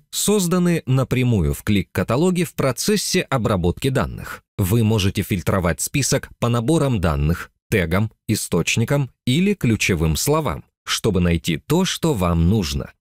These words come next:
Для примера посмотрим на данные, которые относятся к международным продажам.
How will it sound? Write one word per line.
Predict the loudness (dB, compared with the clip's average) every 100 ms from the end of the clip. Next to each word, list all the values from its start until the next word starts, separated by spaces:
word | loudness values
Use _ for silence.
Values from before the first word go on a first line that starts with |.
| _
Для | -2 2 0
примера | 2 2 2 0
посмотрим | 0 -2 0 0 0 2 2
на | 2
данные, | 2 2 2 2 0
которые | -2 0 0 2 2
относятся | 0 -2 0 0 0 0 -2
к | 0
международным | 0 0 0 0 2 0 2 0 2
продажам. | 0 0 -2 -4 -10